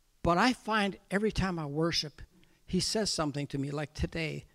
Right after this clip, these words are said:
holiness. He just emphasized his holiness to my heart.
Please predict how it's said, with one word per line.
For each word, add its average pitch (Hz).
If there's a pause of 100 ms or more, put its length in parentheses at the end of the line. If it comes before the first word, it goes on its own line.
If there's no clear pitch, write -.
(160)
holiness. 135 (600)
He 208
just -
emphasized 180
his 180
holiness 180
to 156
my 170
heart. 101